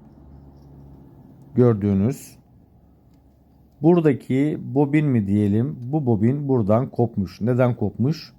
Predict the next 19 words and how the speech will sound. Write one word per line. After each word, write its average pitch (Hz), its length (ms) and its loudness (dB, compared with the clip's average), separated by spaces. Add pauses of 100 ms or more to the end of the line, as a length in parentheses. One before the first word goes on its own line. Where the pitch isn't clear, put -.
(480)
Muhtemel 127 500 0
motor 131 380 0
zorlandı. 110 640 0
Artık 113 340 -2
buradaki 104 440 -2
kabloyu 117 480 0
ya 104 140 0
da 98 200 -2
bobini 110 560 -2
yaktı. 101 460 -2 (1160)
Şimdi 120 380 2
bunu 175 180 0
çıkartacağız. 151 720 -2
Bobini 123 300 0
tekrardan 127 640 0
bağlayacağız 127 500 0
ve 143 60 -4
kontrollerimizi 113 720 -4
sağlayacağız. 104 580 0